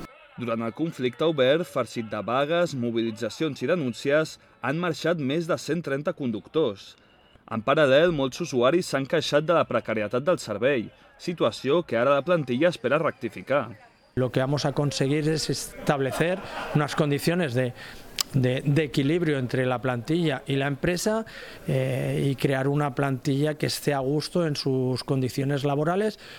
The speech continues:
Speaker 2: con lo cual al final, mm, podremos dar también una mejor prestación del servicio. Cuando la gente está tranquila y está en unas condiciones óptimas, al final la prestación de, del servicio también mejora.
Speaker 1: El següent pas serà redactar l'acord final entre l'empresa i la plantilla.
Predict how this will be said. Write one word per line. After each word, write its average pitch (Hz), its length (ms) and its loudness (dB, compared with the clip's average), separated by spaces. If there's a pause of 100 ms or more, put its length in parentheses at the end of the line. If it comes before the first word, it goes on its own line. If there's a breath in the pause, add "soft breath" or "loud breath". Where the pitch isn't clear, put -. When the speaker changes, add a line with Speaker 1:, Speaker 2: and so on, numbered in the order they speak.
(140 loud breath)
Speaker 2:
con 160 120 4
lo 143 120 0
cual 147 220 2
al 165 100 0
final, 156 340 0 (400 loud breath)
mm, 233 320 0 (220)
podremos 175 400 2
dar 160 160 2
también 151 260 2
una 151 160 0
mejor 127 280 -2
prestación 143 440 0
del 143 140 2
servicio. 135 500 0
Cuando 135 300 0
la 127 100 0
gente 147 240 0
está 151 220 0
tranquila 139 500 0 (320 loud breath)
y 139 100 4
está 139 260 2
en 143 80 0
unas 139 260 0
condiciones 135 520 0
óptimas, 156 480 0 (280 loud breath)
al 131 100 2
final 139 260 2
la 139 80 0
prestación 139 460 0
de, 127 380 0
del 131 180 0
servicio 135 420 0
también 123 260 0
mejora. 120 360 -2 (280)
Speaker 1:
El 151 120 4
següent 165 360 2
pas 170 240 4
serà 120 320 0
redactar 151 480 0
l'acord 151 320 2
final 151 360 0
entre 127 240 0
l'empresa 123 400 0
i 180 40 2
la 143 80 2
plantilla. 110 680 -4